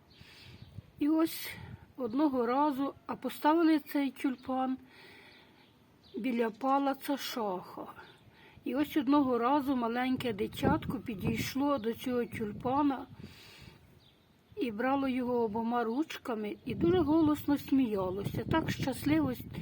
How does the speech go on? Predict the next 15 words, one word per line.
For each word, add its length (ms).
сміялось, 640
так 220
заразно. 760
А 120
слуги 600
захотіли 720
цю 180
дитину 500
відігнати 680
від 220
цього 280
тюльпана, 680
бо 140
не 160
знали, 460